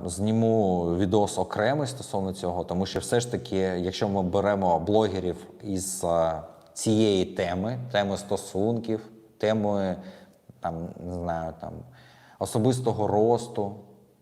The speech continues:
теми контенту для чоловіків, він все ж таки знакова фігура. І він,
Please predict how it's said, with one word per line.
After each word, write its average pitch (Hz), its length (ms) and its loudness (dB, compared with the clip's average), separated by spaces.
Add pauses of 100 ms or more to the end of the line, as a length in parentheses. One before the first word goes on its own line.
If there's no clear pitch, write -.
(200)
теми 113 720 0 (100)
контенту 113 520 -2
для 95 160 2
чоловіків, 95 680 0 (340)
він 117 120 4
все 120 160 0
ж 117 100 -2
таки 120 180 -4
знакова 98 560 2
фігура. 85 440 -4 (600)
І 131 120 4
він, 123 400 0